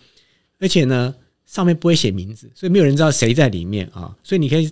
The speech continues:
在里面，比如说躲记者呀，啊，你不想你的助理来找你啊，有甚至你讨厌说客啊，你都可以跑到里面去啊。而且那个房间都跟参议院的这个议事厅其实非常近啊。但是众议员很多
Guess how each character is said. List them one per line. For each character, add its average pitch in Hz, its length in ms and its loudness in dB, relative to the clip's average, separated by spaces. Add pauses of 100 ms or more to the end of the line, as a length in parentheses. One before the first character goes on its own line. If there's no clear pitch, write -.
在 180 160 0
里 120 100 -2
面， 131 220 -2
比 135 100 -4
如 127 60 -6
说 135 160 -2
躲 120 200 -4
记 160 160 -6
者 127 140 -6
呀， 107 420 -6
啊， 113 140 -12
你 131 100 -4
不 139 120 -6
想 131 240 -2
你 110 80 -4
的 120 80 -4
助 151 160 -6
理 127 100 -4
来 113 140 -2
找 120 200 -4
你 107 200 -4
啊， 92 280 -8 (440)
有 131 180 -8
甚 156 160 -2
至 147 60 0
你 139 60 -2
讨 131 140 -2
厌 139 140 0
说 147 240 -2
客 143 300 -4
啊， 113 180 -6
你 135 60 -4
都 151 120 0
可 156 80 -4
以 143 40 -2
跑 98 160 -6
到 104 60 -4
里 90 100 -8
面 92 200 -6
去 - 260 -14
啊。 87 220 -14 (560)
而 156 140 -6
且 147 140 -2
那 151 120 -2
个 135 220 -2 (100)
房 127 280 -6
间 151 240 -2 (120)
都 175 160 0
跟 165 300 -2
参 185 260 -4
议 170 120 0
院 156 240 0
的 113 100 -4
这 123 100 -4
个 113 300 -4 (140)
议 202 120 -10
事 151 140 -8
厅 139 260 -8 (160)
其 - 140 -14
实 117 80 -6
非 139 240 0
常 104 260 -8
近 120 220 -8 (480)
啊。 - 80 -20 (640)
但 190 160 2
是 196 160 -2 (100)
众 226 200 2
议 180 40 2
员 127 120 0
很 87 140 -8
多 92 220 -12